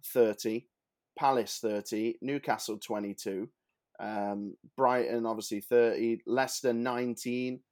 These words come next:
Wolves, thirty, w-, and, uh, Man U, twenty-two. So when you kinda take the, the average out over the season,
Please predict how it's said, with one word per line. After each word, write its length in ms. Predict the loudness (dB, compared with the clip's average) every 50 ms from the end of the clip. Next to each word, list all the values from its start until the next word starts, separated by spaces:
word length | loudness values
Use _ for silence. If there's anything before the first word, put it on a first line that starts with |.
| _ _ _ _ _
Wolves, 480 | 0 2 4 4 4 2 -2 -4 -6 -2
thirty, 640 | 2 4 6 6 6 6 4 2 0 -2 -4 -6 -10 _ _ -8
w-, 180 | -6 -6 -6 -6 _ -10
and, 340 | -8 -8 -6 -6 -6 -4
uh, 360 | -4 -2 -2 -2 -2 -2 -2 -2
Man 260 | 0 0 0 2 2
U, 240 | 0 0 0 -2 -2
twenty-two. 760 | -2 -2 -2 -2 -2 -2 -4 -4 0 2 4 4 2 2 -2 _ _ _ _ _ _ _
So 320 | 4 8 8 8 8 6 2 -2 _ _ _ _ _ _ _ _ _ _ _ _ _ _ _ -18 -18 -18 _ _
when 220 | 0 2 4 4
you 260 | 4 2 2 0 -6 -14 _ _ _ -2
kinda 240 | 0 2 2 2
take 400 | 0 0 2 2 2 2 0 -2
the, 340 | 4 8 10 10 10 10 10 6
the 140 | 4 2 4
average 440 | 4 2 2 2 0 0 2 2 0
out 300 | 2 2 2 0 2 2
over 340 | 2 4 4 4 4 2 0
the 320 | 2 2 2 2 0 -2 -4 _ _ _ _ _ _ _ _
season, 680 | -4 2 4 6 6 4 2 0 -4 -4 -4 -4 -6